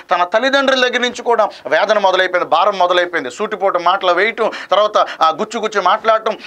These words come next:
ఇంటా బయట కూడా అవమానం మొదలైపోయింది. తట్టుకోలేని పరిస్థితుల్లో ఉంది. ఇదిలా ఉండగా ఏదో సామెత చెప్పినట్లుగా గోరు చుట్టు మీద రోకల పోరు అన్నట్టుగా వీళ్ళ యజమానికి ఏం చేశారంటే మరొక పెళ్లి చేశారు.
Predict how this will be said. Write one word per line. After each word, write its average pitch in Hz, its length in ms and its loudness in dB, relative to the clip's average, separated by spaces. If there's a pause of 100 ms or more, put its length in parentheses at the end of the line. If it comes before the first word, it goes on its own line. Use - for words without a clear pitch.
ఇంటా 220 300 0
బయట 214 240 2
కూడా 240 260 4
అవమానం 214 380 4
మొదలైపోయింది. 175 720 0 (200)
తట్టుకోలేని 254 440 2
పరిస్థితుల్లో 226 520 -2
ఉంది. 180 340 -2
ఇదిలా 180 240 0
ఉండగా 196 560 0 (180)
ఏదో 180 160 2
సామెత 208 360 -2
చెప్పినట్లుగా 180 640 0
గోరు 196 420 0
చుట్టు 214 140 -4
మీద 202 240 0 (280)
రోకల 190 360 2
పోరు 208 220 2
అన్నట్టుగా 180 480 0 (320)
వీళ్ళ 214 180 0
యజమానికి 254 760 0 (160)
ఏం 233 180 0
చేశారంటే 240 320 0
మరొక 214 320 2
పెళ్లి 202 160 2
చేశారు. 170 400 0